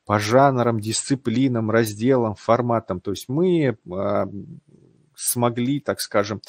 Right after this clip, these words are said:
а, дать возможность поиска, ну, по всем возможным атрибутам, которые просто существуют для книг. То есть, а,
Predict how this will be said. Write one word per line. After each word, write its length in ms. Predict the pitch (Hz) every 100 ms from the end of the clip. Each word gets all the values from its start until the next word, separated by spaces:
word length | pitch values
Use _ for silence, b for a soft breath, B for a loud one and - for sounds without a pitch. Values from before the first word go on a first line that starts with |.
| B B B B
а, 400 | - 95 92 92 _ _ _ _ _ _ _ _ _ _ _ _ _ _ _ _ _ _ -
дать 300 | 110 120 -
возможность 720 | 113 123 135 156 131 113 -
поиска, 480 | - 135 127 - 101
ну, 220 | 98 120
по 140 | -
всем 340 | 110 - 131 117
возможным 500 | 107 110 123 120 110
атрибутам, 600 | 104 113 101 123 135 101
которые 400 | 95 - 107 110
просто 520 | - 107 - 90 71 -
существуют 920 | - 107 107 - - 110 117 101 92
для 320 | 92 95 98
книг. 420 | _ - - - _ B B B B B B
То 80 | -
есть, 280 | 90 - - -
а, 480 | 90 90 90 85